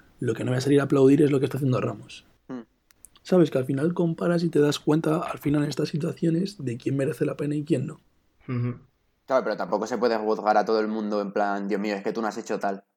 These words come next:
Speaker 2: Porque es que al, estamos en una situación que nadie había vivido. O sea, n-, muchas personas no saben cómo reaccionar.
Speaker 3: Claro, claro, o sea, es algo totalmente distinto. Y la que nos vamos a comer después, no lo sabe-, no, no tenemos ni, no sabemos ni la mitad, o sea, no,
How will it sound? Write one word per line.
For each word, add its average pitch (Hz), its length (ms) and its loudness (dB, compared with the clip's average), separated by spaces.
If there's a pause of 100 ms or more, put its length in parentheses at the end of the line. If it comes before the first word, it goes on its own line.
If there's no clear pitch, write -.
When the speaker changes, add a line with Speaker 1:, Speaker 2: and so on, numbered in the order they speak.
(240)
Speaker 2:
Porque 95 220 -4
es 90 60 -10
que 110 80 0
al, 104 200 -6
estamos 104 320 -4
en 123 80 -4
una 113 100 -2
situación 120 600 0 (520)
que 104 140 -6
nadie 110 340 -4
había 117 240 -2
vivido. 120 380 -6 (360)
O 107 140 -16
sea, 101 440 -4
n-, 104 200 -6
muchas 110 520 -4
personas 117 320 -2
no 123 100 0
saben 120 220 0
cómo 113 180 0
reaccionar. 104 440 -2 (500)
Speaker 3:
Claro, 131 260 0
claro, 120 280 -4
o - 40 -6
sea, 113 280 -2
es 117 220 -4
algo 131 240 6
totalmente 139 440 4
distinto. 135 560 -2
Y 123 380 -2
la 120 160 0
que 123 80 -4
nos 117 140 -6
vamos 131 260 0
a 139 80 2
comer 131 220 2
después, 143 520 2 (100)
no 139 140 2
lo 139 100 6
sabe-, 143 360 2
no, 135 220 0
no 143 160 2
tenemos 170 500 0 (920)
ni, 139 640 4
no 139 120 4
sabemos 175 340 2
ni 180 120 0
la 151 120 4
mitad, 143 280 0
o 127 40 0
sea, 139 120 -2
no, 143 220 0